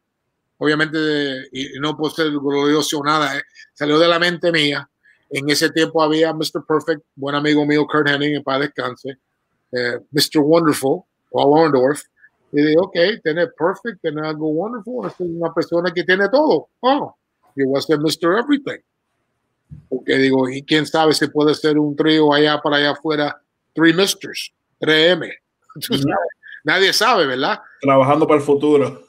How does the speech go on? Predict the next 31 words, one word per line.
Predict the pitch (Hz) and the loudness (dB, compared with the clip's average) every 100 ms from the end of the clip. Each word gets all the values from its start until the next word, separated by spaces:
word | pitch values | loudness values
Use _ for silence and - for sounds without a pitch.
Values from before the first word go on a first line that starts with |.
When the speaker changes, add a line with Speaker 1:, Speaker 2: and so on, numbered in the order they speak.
| - | -6
Speaker 1:
Exacto, | 147 160 214 - 180 | -4 0 0 0 0
trabajando | 160 170 202 | 0 0 -2
para | 208 | -6
el | - | -6
futuro. | 190 240 254 190 | -10 -8 -4 -6
Entonces, | 156 208 233 - 185 - - | -6 -10 -8 -8 -8 -8 -6
en | 151 | -2
ese | 180 180 214 | 0 0 -2
momento, | 202 226 247 - 151 156 - _ | 0 0 0 -2 -6 -6 -12 _
Debra, | 123 147 233 247 147 156 - _ _ | -4 2 2 2 0 -2 -8 _ _
si | - 139 | -12 -6
te | 139 | -2
recuerdas | 139 - 165 175 170 | -2 0 0 2 0
cuando | 165 156 | -2 0
estaba | 165 160 156 | 0 0 -2
con | 156 | -4
W | 160 160 156 | -2 -2 0
W | 156 151 190 233 | 2 2 2 0
F, | - _ _ _ _ | -2 _ _ _ _
se | - 143 | -8 -4
paraba | 139 139 151 180 185 - _ _ _ _ _ _ | -2 0 2 2 0 -4 _ _ _ _ _ _
a | 139 | -10
enseñar | - 139 131 135 160 190 _ _ _ _ _ _ _ _ _ _ _ _ | -6 -4 0 0 -2 -6 _ _ _ _ _ _ _ _ _ _ _ _
los | 135 135 | -6 -2
pulmones. | 170 160 214 403 311 - _ _ _ | -2 0 0 0 -4 -8 _ _ _
Speaker 2:
Ajá. | 127 127 220 - _ _ _ _ _ - | -10 -6 -6 -8 _ _ _ _ _ -10
Speaker 1:
Y | 120 135 | -4 0
yo | 135 139 147 | 0 2 4
le | 147 147 | 4 4
digo, | 151 143 139 143 | 4 2 0 -2
Speaker 2:
Cachorrito. | 156 147 143 143 165 123 110 | -2 0 2 2 -2 -4 -10